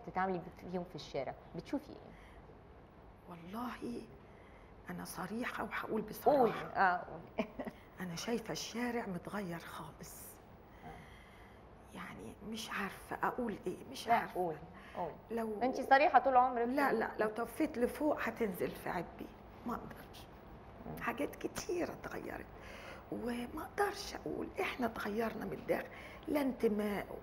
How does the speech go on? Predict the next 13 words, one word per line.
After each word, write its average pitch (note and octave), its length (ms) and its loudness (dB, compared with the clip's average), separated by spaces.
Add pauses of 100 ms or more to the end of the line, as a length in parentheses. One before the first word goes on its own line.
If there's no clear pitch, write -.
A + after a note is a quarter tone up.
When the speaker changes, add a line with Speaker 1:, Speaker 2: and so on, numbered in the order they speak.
(100)
Speaker 2:
ولا B3 200 0
مسؤولية - 760 -4 (560)
ولا D4 180 2
أخلاق G#3+ 640 0 (1000)
ولا D4 180 0
احترام A#3 540 2
للمرأة G#3+ 420 2
وهي G#3+ 280 0
ماشية، G#3 460 0
ولا D4 280 2
للعربيات، A3+ 840 2 (140)
ولا - 200 6
للدواب، - 520 4